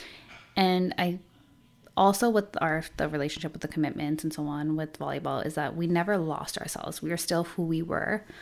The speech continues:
We still had time for our friends. We still had time for our family. We still had everything else. It just, we were very transparent and we were very flexible and adaptable. So whenever things came up, like, he wouldn't get upset if I missed a practice, vice versa.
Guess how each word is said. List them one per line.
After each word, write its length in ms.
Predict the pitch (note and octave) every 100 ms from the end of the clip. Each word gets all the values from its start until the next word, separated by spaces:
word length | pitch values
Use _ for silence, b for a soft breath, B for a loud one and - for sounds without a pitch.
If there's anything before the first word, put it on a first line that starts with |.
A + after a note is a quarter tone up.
| b -
We 80 | F3
still 200 | E3+ E3
had 160 | F3
time 200 | F3+ E3
for 80 | E3
our 80 | D#3+
friends. 460 | - D#3 D#3 D#3 E3
We 60 | D#3
still 140 | D#3
had 120 | D#3+
time 160 | F3+ F3
for 100 | E3+
our 60 |
family. 340 | E3+ D#3 D3+ D3
We 80 | D3+
still 140 | D#3+
had 80 | F3
everything 340 | E3+ F3+ F#3+ E3
else. 240 | C#3+ D3
It 120 | E3
just, 220 | D#3+ E3 B B B B
we 80 | F#3+
were 80 | F3+
very 200 | F3+ F#3+
transparent 500 | - F3+ E3+ E3 F3+
and 80 | F3
we 60 | F3
were 60 |
very 160 | E3+ F3+
flexible 480 | - E3+ - F3+ F3+
and 100 | E3
adaptable. 460 | D#3 C#3 - A2
So 160 | - F#3
whenever 340 | F3+ D#3+ D#3 E3
things 200 | E3 -
came 200 | F3+ -
up, 160 | -
like, 240 | E3+ F3 B B B
he 160 | - G3+
wouldn't 200 | F#3 F3+
get 80 | E3
upset 180 | F3 E3
if 80 |
I 60 | D#3+
missed 180 | D#3+ -
a 40 |
practice, 500 | E3 D#3+ D3 D3+ D3+
vice 240 | - D3+ -
versa. 540 | E3 E3 D3+ D3+